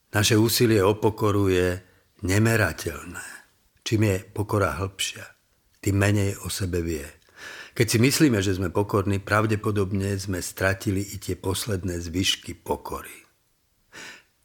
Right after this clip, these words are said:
Podobne je to i s dobrotou a láskou. Čím viac ju v sebe máme, tým menej sme si toho vedomí. Z egocentrizmu nás vedie von cesta dôvery.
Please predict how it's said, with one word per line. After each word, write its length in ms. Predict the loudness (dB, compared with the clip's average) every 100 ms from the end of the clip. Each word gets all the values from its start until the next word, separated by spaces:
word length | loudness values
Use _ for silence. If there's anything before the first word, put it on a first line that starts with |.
| _
Podobne 560 | 2 6 6 6 4 2
je 40 | 2
to 160 | 0
i 80 | 0
s 120 | 0 0
dobrotou 640 | 2 2 0 0 -4 -2
a 80 | 0
láskou. 560 | 0 -2 -8 -14 -18 -20 _ _ _ _ _ _ _ _ _ -2
Čím 400 | 2 4 4 4
viac 240 | 2 0 -4
ju 160 | -6 -4
v 80 |
sebe 240 | -4 -2 0
máme, 640 | 0 2 2 0 -4 -10 _ _ _ _ -2
tým 160 | 2 4
menej 480 | 4 2 -2 -6
sme 80 | -8
si 160 | -8 -8
toho 240 | -8 -8
vedomí. 480 | -6 -8 -10 -16 -20 _ _ _ _ _ _ _ _ _ _ -20 -20 -20 -20 _
Z 240 | -10 0 4
egocentrizmu 960 | 4 2 0 0 0 0 0 0 0
nás 240 | 0 -2 0
vedie 400 | 2 2 0 0
von 400 | 0 0 -2 -4
cesta 400 | -6 -2 -4 -4
dôvery. 500 | -6 -6 -10 -16